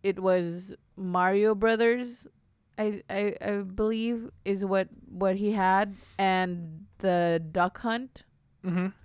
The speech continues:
Speaker 1: with the gun.
Speaker 2: The
Speaker 1: And
Speaker 2: co-, the
Speaker 1: I liked,
Speaker 2: combination, yeah.
Speaker 1: yeah, and I liked the Duck Hunt one more than Mario, I felt, because I felt like it was easier for me to play.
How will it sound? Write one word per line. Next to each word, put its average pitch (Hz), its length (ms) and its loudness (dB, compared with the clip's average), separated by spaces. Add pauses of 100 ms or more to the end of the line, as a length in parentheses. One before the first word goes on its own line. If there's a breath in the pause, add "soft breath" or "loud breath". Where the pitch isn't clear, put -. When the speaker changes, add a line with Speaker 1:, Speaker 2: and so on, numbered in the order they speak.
(180)
Speaker 1:
with 190 240 -2
the 175 220 -4
gun. 175 400 -2
Speaker 2:
The 208 100 0
Speaker 1:
And 196 100 -2
Speaker 2:
co-, 165 140 2
the 165 80 -2
Speaker 1:
I 190 120 4
liked, 180 60 4
Speaker 2:
combination, 143 600 0
yeah. 120 160 -2
Speaker 1:
yeah, 190 320 6
and 196 100 0
I 208 120 2
liked 220 680 0 (680 soft breath)
the 190 280 -2
Duck 196 400 2
Hunt 226 320 -4
one 233 340 -2
more 196 460 2
than 185 320 -2
Mario, 185 680 2
I 294 160 0
felt, 311 380 -2 (320)
because 208 260 0
I 190 140 4
felt 190 260 -2
like 185 140 -4
it 180 80 -2
was 165 200 -6
easier 190 540 -2
for 233 160 -4
me 240 200 -6
to 269 100 -8
play. 269 520 -2